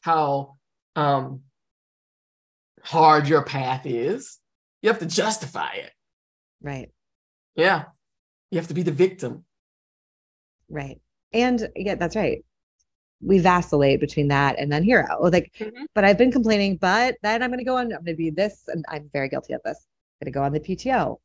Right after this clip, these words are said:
Speaker 2: I'm
Speaker 1: Yep.
Speaker 2: gonna do this. I'm gonna volunteer for this." Da, da, da, da, da. You know, it's, it's
Speaker 1: Yep.
Speaker 2: a cyclical pattern.
Speaker 1: And that's the thing when I say that you don't, you are victims of white supremacy as well, because you can't get off the, the, the hamster wheel is yourselves.
Speaker 2: That's right.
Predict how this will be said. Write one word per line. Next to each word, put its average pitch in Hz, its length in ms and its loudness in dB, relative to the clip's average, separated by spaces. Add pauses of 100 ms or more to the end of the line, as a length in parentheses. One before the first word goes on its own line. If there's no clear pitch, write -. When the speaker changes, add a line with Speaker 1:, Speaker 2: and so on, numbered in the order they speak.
(260)
Speaker 2:
I'm - 40 -6
Speaker 1:
Yep. - 80 -8
Speaker 2:
gonna 131 120 -8
do 185 160 -6
this. 196 260 -2 (140)
I'm 139 80 -10
gonna 135 140 -6
volunteer 160 320 -6
for 226 80 -6
this." 247 320 -4
Da, 160 80 -4
da, 185 120 -4
da, 233 220 -2
da, - 0 -
da. 165 220 0
You 147 140 -4
know, 156 220 -2
it's, 180 140 -4
it's 180 120 2
Speaker 1:
Yep. 554 100 0
Speaker 2:
a 180 60 0
cyclical - 480 -2
pattern. 143 420 -4 (180)
Speaker 1:
And 240 200 6
that's 262 260 6
the 277 80 -2
thing 254 260 2
when 240 140 6
I 226 100 8
say 240 260 6
that 226 200 4
you 277 180 2
don't, 240 340 4
you 240 260 0
are 226 220 4
victims 226 420 -4
of 214 100 -6
white 220 220 4
supremacy 220 460 -4
as 208 120 -2
well, 254 260 2 (720)
because 208 280 0
you 294 140 6
can't 240 300 0
get 202 140 2
off 175 240 4
the, 170 280 0
the, 165 320 0
the 151 240 0
hamster 180 380 -6
wheel 160 240 2
is 170 160 -4
yourselves. 180 680 0 (140)
Speaker 2:
That's 160 220 2
right. 147 240 -4